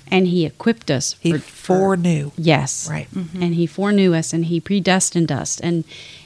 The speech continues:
Speaker 1: it's like we were born for this time because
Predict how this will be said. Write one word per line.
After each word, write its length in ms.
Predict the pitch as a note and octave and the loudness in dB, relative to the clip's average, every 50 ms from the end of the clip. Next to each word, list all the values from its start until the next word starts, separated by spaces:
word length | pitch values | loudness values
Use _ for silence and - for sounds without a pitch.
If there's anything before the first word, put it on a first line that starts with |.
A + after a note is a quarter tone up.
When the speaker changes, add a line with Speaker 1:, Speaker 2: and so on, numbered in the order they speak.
| - - | -8 -6
Speaker 1:
it's 160 | F3+ - - | -6 -4 -2
like 240 | F3 E3+ D#3+ - - | -2 -4 -4 -2 0
we 160 | F3+ F#3 F3 | 0 2 2
were 140 | F3 F3 D#3+ | 2 0 0
born 340 | D3+ F3 E3+ F3 F#3 F#3+ | 0 0 0 0 0 0
for 160 | F#3+ - - D#3+ | -2 -2 -4 -4
this 320 | C#3 - G3 A#3+ - - | -2 0 0 0 0 -2
time 520 | - - - - G#3 G#3 G#3 G#3 G#3 G3+ | -4 -4 -4 -2 -2 0 0 0 0 -2
because 380 | G3 G3 F#3 - F#3 E3+ D3+ - | -2 -4 -4 -4 -4 -4 -4 -6